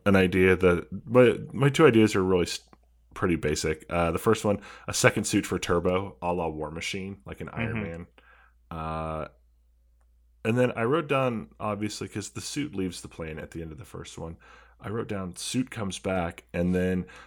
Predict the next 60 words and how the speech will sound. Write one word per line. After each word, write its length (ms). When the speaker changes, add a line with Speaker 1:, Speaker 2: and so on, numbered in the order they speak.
Speaker 1:
based 240
off 160
of 80
the 80
fact 300
that 80
I 80
was 100
a 60
Boy 180
Scout, 320
I 80
started 360
into 200
this 180
song, 260
"The 80
Cat 280
Came 220
Back," 260
so 80
I 40
wrote, 180
"The 60
suit 260
comes 240
back 340
the 80
very 260
next 300
day." 320
And 100
I 60
don't 160
know 120
why, 260
that 100
just 140
made 100
me 120
laugh, 360
but 380
that 120
we 100
could 180
use 100
Speaker 2:
Sure. 80
Speaker 1:
it 40
as 80
some 100
kind 100
of, 80
it's 80
like, 140
just 320
the 100
next 380
day 140
it's 200
back. 380